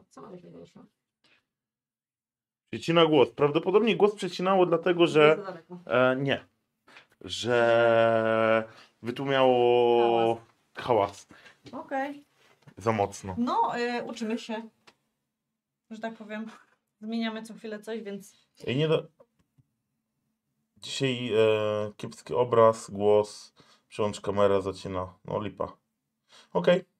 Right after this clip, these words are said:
Speaker 2: jedziemy dalej.
Speaker 1: Y, czy jednym słowem trzeba wszystko podłączyć pod konsolę?
Speaker 2: No.
Speaker 1: Dajcie, dziewczyny, znać. Wróciliśmy do tego ułożenia przed chwilą.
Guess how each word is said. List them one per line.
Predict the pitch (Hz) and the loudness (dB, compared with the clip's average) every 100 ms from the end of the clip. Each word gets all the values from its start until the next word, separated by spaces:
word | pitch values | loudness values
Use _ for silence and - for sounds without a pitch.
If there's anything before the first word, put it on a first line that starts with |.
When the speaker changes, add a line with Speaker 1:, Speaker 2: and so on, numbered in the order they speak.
| _ - | _ -8
Speaker 2:
jedziemy | 160 151 113 | -4 -2 -2
dalej. | 92 - - _ _ - 240 247 | -4 -8 -16 _ _ -10 -10 -10
Speaker 1:
Y, | |
czy | - 269 | -8 -8
jednym | 247 254 | -6 -8
słowem | 262 247 226 | -12 -12 -8
trzeba | 247 | -8
wszystko | 233 - 247 | -8 -12 -14
podłączyć | 226 220 214 - | -12 -10 -12 -14
pod | 226 | -20
konsolę? | - 233 233 180 - _ _ - | -14 -12 -10 -10 -14 _ _ -8
Speaker 2:
No. | 180 180 - | -8 -8 0
Speaker 1:
Dajcie, | 269 285 285 | 0 0 -4
dziewczyny, | 277 269 269 | -6 -6 -6
znać. | 240 220 226 | -2 -4 -4
Wróciliśmy | 233 285 330 - 311 | -10 -6 -6 -6 -6
do | 254 262 | -2 -2
tego | 277 269 240 | -2 -2 0
ułożenia | 247 254 254 240 226 | -2 -4 -4 -4 -4
przed | - 285 | -8 -12
chwilą. | - 247 | -8 0